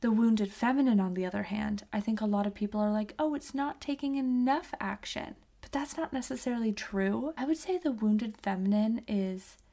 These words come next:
more not trusting your intuition and not trusting things to come. The wounded feminine shows up more as anxiety over what might happen. The wounded feminine is that feeling of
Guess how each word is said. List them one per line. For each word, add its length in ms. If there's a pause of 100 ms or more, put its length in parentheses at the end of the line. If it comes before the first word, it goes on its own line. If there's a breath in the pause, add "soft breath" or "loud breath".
more 840
not 420
trusting 1080
your 140
intuition 800
and 140
not 240
trusting 560
things 340
to 140
come. 520 (380)
The 140
wounded 420
feminine 640
shows 380
up 120
more 640
as 540
anxiety 920
over 260
what 220
might 260
happen. 600 (180)
The 100
wounded 480
feminine 760
is 300
that 640
feeling 460
of 160